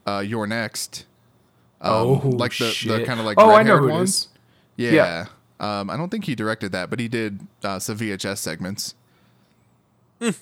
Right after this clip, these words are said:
Speaker 1: Yeah, just a weird movie out of
Speaker 2: Cool.
Speaker 1: that guy. Just super weird. But
Speaker 2: Yeah.
Speaker 1: yeah, that cast with, uh, Jake Johnson and Olivia Wilde and Anna Kendrick and fucking,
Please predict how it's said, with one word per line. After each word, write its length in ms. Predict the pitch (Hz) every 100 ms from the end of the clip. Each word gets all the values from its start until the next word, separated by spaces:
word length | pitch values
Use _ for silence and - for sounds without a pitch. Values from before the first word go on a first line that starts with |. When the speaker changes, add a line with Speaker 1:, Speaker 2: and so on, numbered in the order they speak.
| _ -
Speaker 1:
Yeah, 180 | 135 123
just 160 | 170
a 40 | 175
weird 220 | 156 156
movie 180 | 160 135
out 60 |
of 60 | 147 135
Speaker 2:
Cool. 40 |
Speaker 1:
that 160 | 117 98
guy. 160 | 90
Just 200 | 98 135 -
super 260 | 147 143
weird. 280 | 147 139 107 - _ _ _ - _ _ _
But 100 | 135
Speaker 2:
Yeah. 40 | 147
Speaker 1:
yeah, 100 | 160
that 200 | 151 143
cast 420 | 151 139 143 -
with, 180 | 131 123
uh, 380 | 113 110 104 101 104 -
Jake 200 | 139 123
Johnson 600 | 127 120 113 120 117 113
and 640 | 92 101 101 98 95 98 110 _ _ _ _ _ -
Olivia 320 | 101 110 113
Wilde 440 | 110 110 110 110
and 140 | 107 107
Anna 160 | 110
Kendrick 460 | 110 110 110 110 104
and 320 | 98 101 95
fucking, 600 | - 110 - 104 101 101